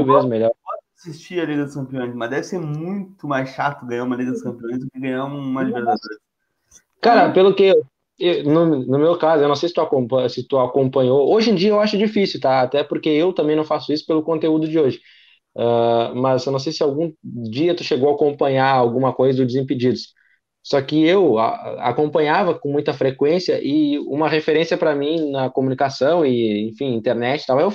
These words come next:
Speaker 1: é o Fred. E ele, fã do Real Madrid, fã do Cristiano Ronaldo, ele falou, cara, eu,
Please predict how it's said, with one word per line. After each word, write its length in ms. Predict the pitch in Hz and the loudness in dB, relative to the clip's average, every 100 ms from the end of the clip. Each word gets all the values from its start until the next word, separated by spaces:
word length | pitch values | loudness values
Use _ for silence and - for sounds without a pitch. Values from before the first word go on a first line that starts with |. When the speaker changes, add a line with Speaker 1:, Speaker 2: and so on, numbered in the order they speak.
| - | 0
Speaker 1:
é 160 | 165 | 0
o 60 | 196 | 2
Fred. 360 | - 156 - - _ _ _ _ _ | 2 2 0 -4 _ _ _ _ _
E 200 | - 135 143 | -6 0 2
ele, 340 | 156 185 175 | 2 2 0
fã 360 | - 160 190 190 | 0 0 2 2
do 80 | |
Real 140 | 160 147 | 2 2
Madrid, 440 | 131 113 151 170 | 0 2 2 0
fã 220 | - 151 | 0 -2
do 100 | 151 | -2
Cristiano 340 | 147 135 139 127 | -4 -6 -6 -4
Ronaldo, 280 | 123 135 175 | -4 -4 -4
ele 80 | 180 | -2
falou, 320 | 240 196 190 | 0 2 0
cara, 340 | 196 180 117 | 0 2 2
eu, 240 | 120 127 | 2 -2